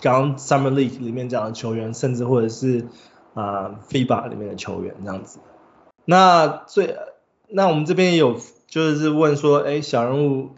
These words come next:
那个今年参加 Fantasy 有没有什么其他的建议，或者是，或者是想要呛虾的？那我觉得，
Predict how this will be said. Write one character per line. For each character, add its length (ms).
那 140
个 440
今 160
年 140
参 180
加 160
Fantasy 400
有 60
没 100
有 80
什 100
么 360
其 160
他 180
的 80
建 320
议， 160
或 180
者 60
是， 320
或 140
者 40
是 80
想 200
要 100
呛 300
虾 260
的？ 160
那 120
我 120
觉 160
得， 260